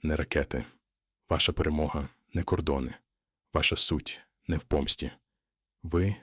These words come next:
міст, ви — точка, де закінчується темрява і починається світло". І далі її слова перейшли в серце кожного, хто колись був на межі, і там розцвіли.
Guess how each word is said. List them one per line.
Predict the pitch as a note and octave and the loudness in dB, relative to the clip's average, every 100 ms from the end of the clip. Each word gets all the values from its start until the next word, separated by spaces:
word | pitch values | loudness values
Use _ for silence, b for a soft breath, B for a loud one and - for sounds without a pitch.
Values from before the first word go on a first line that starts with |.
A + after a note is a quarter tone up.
| _ - | _ -2
міст, | D#2 D2 - - _ _ _ _ | 0 0 -4 -8 _ _ _ _
ви — | D#2+ E2+ F2+ G2 - _ _ | -2 2 2 0 -6 _ _
точка, | E2+ E2+ - D#2 D2+ - - | 0 2 2 0 -2 -6 -4
де | D#2+ | -2
закінчується | D#2+ F2+ E2+ E2 - D2 | 0 0 0 -2 -2 0
темрява | D#2 C#2 C2 C2+ C2 _ _ _ - | 0 2 2 0 -2 _ _ _ -8
і | |
починається | - - D#2+ D2+ D2+ - | 0 2 2 2 0 0
світло". | - - C2+ - C2 - _ _ _ _ _ _ | 0 0 -2 -2 -4 -6 _ _ _ _ _ _
І | - | -2
далі | D#2 D#2+ F2+ D#2+ | 2 4 4 2
її | D2+ | 0
слова | D2 - C#2+ D2 D2+ - _ - | 0 0 2 2 0 -4 _ -2
перейшли | D#2+ D2+ - D#2 D#2+ - | 0 2 2 2 0 0
в | |
серце | - E2 D#2+ D#2 | 0 2 0 -2
кожного, | - D2+ C#2 D2+ C#2+ C#2 - _ _ _ | 0 0 0 0 -2 -4 -10 _ _ _
хто | - E2+ | -4 -2
колись | - D#2+ D2+ - | 0 0 0 0
був | - D#2 | 0 2
на | D2 | 2
межі, | D2 C#2+ C#2 B1 - _ _ _ _ | 0 0 0 -2 -6 _ _ _ _
і | - | -2
там | - F#2 | 0 2
розцвіли. | F2+ - - D2 C2+ | 2 2 0 2 0